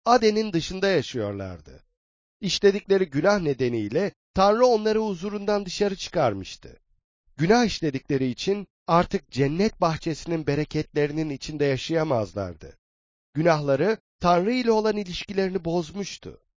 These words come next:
Ama yine de Tanrı onları sevdi ve onlarla ilgilendi. O zaman şimdi gelin birlikte Tevrat'ı okuyalım. Yaratılış kitabının dördüncü bölümünde şunlar yazılıdır. Adem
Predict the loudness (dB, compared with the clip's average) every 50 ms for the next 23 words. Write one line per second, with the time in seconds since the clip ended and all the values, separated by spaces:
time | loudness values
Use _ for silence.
0 | _ _ 2 2 4 4 4 2 2 2 4 4 4 6 4 2 4 4 4 4
1 | 4 4 4 2 2 2 2 0 -2 -2 -4 -6 -6 -2 -2 0 0 -2 -2 -2
2 | -2 -2 -2 -4 -6 _ _ 0 2 2 2 2 0 -4 -4 -4 -4 -6 -6 -6
3 | -4 -6 -6 -6 -8 -10 -10 -8 -8 -8 -8 -10 -10 -10 -10 -10 -12 -16 _ _
4 | _ _ _ _ _ _ _ _ _ _ _ 2 4 4 4 6 6 6 6 4
5 | 2 _ _ _ -8 -4 -2 -2 -2 -2 -2 -2 -2 -2 -2 -2 -4 -2 -2 -2
6 | -2 -2 -4 0 0 0 0 2 4 4 4 4 4 2 4 4 2 2 2 0
7 | -2 -2 -2 -2 -4 -12 -20 _ _ _ _ _ _ 4 6 6 6 6 4 0
8 | 0 0 0 -2 -4 -6 0 2 2 2 2 2 0 0 4 6 6 6 4 2
9 | -4 -6 -4 -4 0 0 0 0 2 0 -2 -2 -2 0 0 0 0 -2 _ _
10 | _ -6 0 0 2 4 8 8 8 8 6 4 0 0 -2 -4 -8 -10 -10 -10
11 | -12 -16 -16 -18 -20 _ _ _ _ _ _ _ _ _ _ _ _ 4 6 8
12 | 8 8 6 4 4 2 0